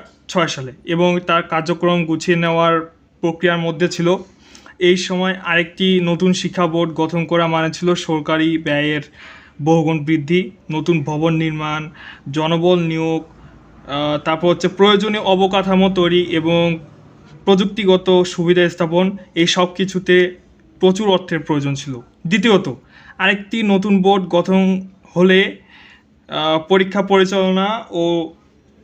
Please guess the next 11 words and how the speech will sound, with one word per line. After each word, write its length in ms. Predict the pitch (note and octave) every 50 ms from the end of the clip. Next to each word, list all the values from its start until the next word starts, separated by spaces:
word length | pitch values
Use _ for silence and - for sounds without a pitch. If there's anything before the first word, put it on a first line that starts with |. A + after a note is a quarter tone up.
| _ -
প্রশাসনিক 500 | F#3+ F#3 G#3+ G#3 G3+ G#3+ G#3 G#3 G#3 G#3
কার্যক্রমে 600 | F#3+ F3+ E3+ F#3 F#3 F#3 F#3 F3+ F3 F3 F#3 F3+
বিভ্রান্তি 840 | D#3+ D#3 F3 D#3+ D3+ E3+ F3 F#3+ F#3+ F#3+ F#3+ F#3+ F#3+ F#3 F#3+ F#3+ - - _ _ _ _
ও 120 | E3 E3 E3
জটিলতার 540 | D#3 E3 E3 D#3+ F3+ E3+ E3+ E3 E3+ F3 E3+
সৃষ্টি 480 | E3+ - F3 D#3+ - - - F3+ F3
হওয়ার 220 | D#3+ D#3 D#3 D#3 D3+
আশঙ্কা 400 | C#3+ C#3 - D#3 D3+ D3 D#3+ D3
ছিল। 280 | - - D#3 D#3+ F#3 - - - _ _ _ _ _ _ _ _ _ _ _ _ _ _ _ _ _ _ _ _ _ _ _ _ F3+
দুটি 200 | F#3 G3 F#3 G#3+
বোর্ডের, 500 | F#3+ F3+ F#3+ G3 F3 F3+ F#3 F#3+ F#3